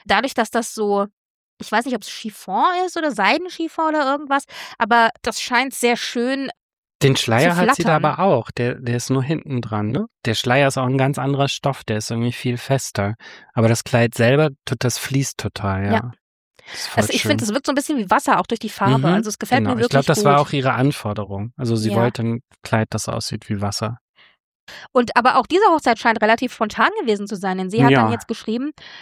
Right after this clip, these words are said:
Speaker 1: sie waren irgendwie, äh, unterwegs in den Urlaub, oder? Genau. Und, und, und als wir auf dem Weg waren durch Deutschland und die Schweiz nach Italien, hatten wir beide den gleichen Gedanken.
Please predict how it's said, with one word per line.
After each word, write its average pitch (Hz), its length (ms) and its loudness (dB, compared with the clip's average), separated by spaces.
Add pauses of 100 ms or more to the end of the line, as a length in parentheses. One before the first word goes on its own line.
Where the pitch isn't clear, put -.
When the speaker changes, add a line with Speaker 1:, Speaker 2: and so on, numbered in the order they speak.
(160)
Speaker 1:
sie 214 200 -2
waren 214 220 2
irgendwie, 226 640 0
äh, 208 200 0
unterwegs 233 400 -2
in 285 80 -4
den 240 80 -6
Urlaub, 190 380 2
oder? 254 260 0
Genau. 196 400 2 (500)
Und, 233 400 0
und, 233 220 -6 (140)
und 233 200 -4
als 285 380 0
wir 285 340 0
auf 233 120 -2
dem 208 180 -6
Weg 277 220 -4
waren 226 400 2
durch 247 260 -6
Deutschland 226 580 -2
und 208 140 -12
die 202 80 -12
Schweiz 202 380 -2
nach 208 140 -4
Italien, 226 560 -2 (320)
hatten 277 280 0
wir 233 80 2
beide 185 300 -2
den 285 120 -6
gleichen 262 360 0
Gedanken. 190 560 -4